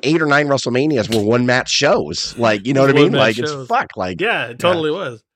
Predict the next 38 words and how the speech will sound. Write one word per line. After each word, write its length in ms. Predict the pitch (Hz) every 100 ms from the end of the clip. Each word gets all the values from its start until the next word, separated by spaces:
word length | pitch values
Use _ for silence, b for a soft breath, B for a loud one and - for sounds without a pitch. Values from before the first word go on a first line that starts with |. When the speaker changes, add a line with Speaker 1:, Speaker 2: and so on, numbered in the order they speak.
| _ _ _ _ -
Speaker 2:
Yeah, 300 | 165 123 135
it's, 160 | 131 -
it's, 260 | 135 -
it's 180 | 147 127
always 180 | 143 151
been 120 | 170
that 60 | 151
way. 80 | 135
We 100 | 151
even 140 | 156
talked 200 | 160 151
about 200 | 147 139
The 80 | 135
Rock 240 | 139 143
and 80 | 131
Austin 340 | 143 147 127 120
on 220 | 135 120
top. 420 | - 202 131 113 _ _ -
It 60 | 131
was 200 | 135 113
great, 400 | - 165 160 113
but 120 | 107
everything 300 | 147 180 175
underneath 420 | 156 131 139 185
it 100 | 135
was, 220 | 117 113 120
like, 160 | 107
sometimes 580 | - 165 151 123 110 104
you're 100 | 104
like, 120 | 98 120
"Oh 140 | 123
my 140 | 104
God, 160 | 95 120
I 40 | 113
can't 240 | 139 127
believe 180 | 131 117
I 80 | 113
actually 540 | 117 - 117 104